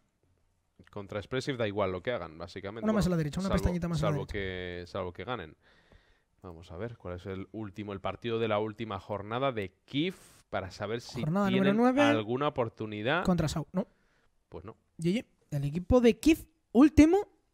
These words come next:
Speaker 2: Y esta squad, al menos del equipo de Kif, que pierde ya
Speaker 1: Correcto.
Speaker 2: directamente la
Speaker 1: Kif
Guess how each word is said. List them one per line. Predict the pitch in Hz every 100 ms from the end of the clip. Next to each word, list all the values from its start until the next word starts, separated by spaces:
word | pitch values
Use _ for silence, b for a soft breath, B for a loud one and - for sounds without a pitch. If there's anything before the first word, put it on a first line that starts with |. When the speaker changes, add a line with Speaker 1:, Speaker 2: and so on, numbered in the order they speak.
| -
Speaker 2:
Y | 170
esta | 185 - 233 226
squad, | - 240
al | 202
menos | 196 240
del | 220
equipo | 214 202
de | 214
Kif, | 185 254 214 - _
que | -
pierde | 156 165 214 220
ya | 175 208 214 190 156
Speaker 1:
Correcto. | 135 110 - -
Speaker 2:
directamente | - 170 170 196 185 196 262
la | 220
Speaker 1:
Kif | 170